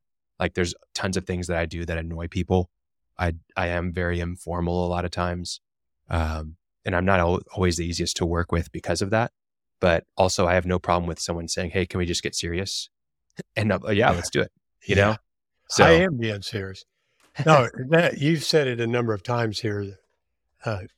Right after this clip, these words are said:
Speaker 2: clarity really is, that's the number one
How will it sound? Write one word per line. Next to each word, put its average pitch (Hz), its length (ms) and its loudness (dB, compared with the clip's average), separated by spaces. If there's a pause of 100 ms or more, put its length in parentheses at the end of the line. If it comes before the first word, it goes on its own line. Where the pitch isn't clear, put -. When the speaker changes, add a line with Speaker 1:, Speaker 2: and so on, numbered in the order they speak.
(320)
Speaker 2:
clarity 110 680 4
really 117 360 4
is, 98 440 0 (880)
that's - 280 2
the 127 100 4
number 120 260 6
one 113 400 4